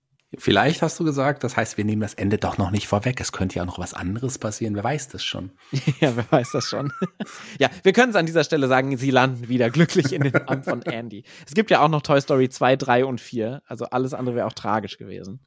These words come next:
Speaker 1: Ja, Toy Story vier mit dem unsäglichen, ah, da kommen wir später zu, unsäglichen deutschen <laughs> Titel, aber da, das sind so Sachen, die wir dann später noch besprechen werden.
Speaker 2: That's another story.
Speaker 1: Ja, wir werden natürlich auch viel uns unterhalten, aber wir müssen so ein paar Facts müssen wir schon unter euch
Speaker 2: Ja.
Speaker 1: auch geben. Gerade in der ersten Folge müssen wir auch nochmal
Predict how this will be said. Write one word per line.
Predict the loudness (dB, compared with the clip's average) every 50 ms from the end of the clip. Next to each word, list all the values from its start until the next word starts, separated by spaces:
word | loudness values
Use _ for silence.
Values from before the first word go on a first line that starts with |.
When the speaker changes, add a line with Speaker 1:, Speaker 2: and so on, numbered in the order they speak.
| _ _
Speaker 1:
Ja, | -2 -2 -2 -2 -6 -10 -12
Toy | 0 2 2 4
Story | 4 4 2 2
vier | 0 0 0 0 2 2 2
mit | 0 0 0
dem | -2 -4 -4 -4 -8 -10
unsäglichen, | -12 -8 -6 -2 0 0 0 4 4
ah, | 4
da | 4
kommen | 4 2 2
wir | 2
später | 2 2 0 0 0 -2
zu, | -2 -4
unsäglichen | -4 -2 -2 0 2 2 2 2 0 0
deutschen | 2 0 0 0 0 -2
<laughs> | -2
Titel, | -2 0 0 2 4
aber | 4 6 6
da, | 4 2 0 0 2
das | 2 2
sind | 2 2
so | 0 2
Sachen, | 4 4 2 4 2 0
die | 2 0
wir | 0
dann | 0 0 -2 -4 -10 -10
später | -10 -10 0 4 4 6 6 6 4
noch | 2 0 0
besprechen | -2 -6 -8 -6 -10 -10 -8 -6 -8 -6 -6
werden. | -2 2
Speaker 2:
That's | 4 4 4 2 2 2
another | 0 2 4 4 4 4 4 4 2
story. | 0 0 0 0 0 0 -2 -6 -8 -10 -6
Speaker 1:
Ja, | -4 -4 -4 -2
wir | 0 2
werden | 2 4 6
natürlich | 6 6 6 4 4 4
auch | 2 0
viel | 2 2 2 2
uns | 2 2 0
unterhalten, | 0 0 2 4 4 2 2 2
aber | 2 2 2 2
wir | 2 0
müssen | -2 -4 -2
so | -4 -4
ein | -4
paar | -4 -8
Facts | -10 -8 -8 -8 -8 -6 -4
müssen | -2 -2 -2 -4 -6
wir | -6 -6
schon | -6 -6 -6 -6 -6
unter | -6 -8 -8 -8 -6
euch | 0 2
Speaker 2:
Ja. | 2 2 2 -2
Speaker 1:
auch | -4
geben. | -4 -4 -4 -2 0
Gerade | 2 2 2 4
in | 2
der | 0 0
ersten | 0 -2 -2 -2 -2 -2
Folge | -2 -2 -2 -2 0 0
müssen | 0 0 0 -2
wir | -4
auch | -2 -2
nochmal | -2 0 0 -2